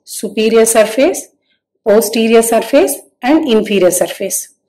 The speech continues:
It, it consists of four surfaces. Now we'll see the surfaces in detail. First, you have to know about the anterior surface. This anterior surface, which is convex forwards,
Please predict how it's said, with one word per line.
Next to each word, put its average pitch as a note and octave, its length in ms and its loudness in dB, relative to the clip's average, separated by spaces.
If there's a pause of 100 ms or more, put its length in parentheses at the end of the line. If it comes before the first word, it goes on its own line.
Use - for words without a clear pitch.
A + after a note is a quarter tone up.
(840)
It, G#3+ 160 -6
it - 320 -4
consists A3 360 0
of D#4 200 2
four B3 240 0
surfaces. F#3+ 720 -2 (760)
Now A#3+ 180 0
we'll A3+ 160 2
see A3 160 -6
the C4+ 160 2
surfaces A#3+ 680 0 (120)
in A3 200 0
detail. F3+ 420 -2 (2250)
First, C#4 360 0
you A3 80 0
have G#3+ 220 0
to A3+ 80 -2
know A3+ 120 2
about G3+ 240 0
the B3+ 60 -2
anterior G#3 460 0
surface. - 520 -6 (320)
This A#3 160 -6
anterior A3+ 480 0
surface, A#3 460 -2
which G3+ 180 -6
is A#3+ 160 -2
convex G#3+ 460 -2
forwards, G3+ 580 0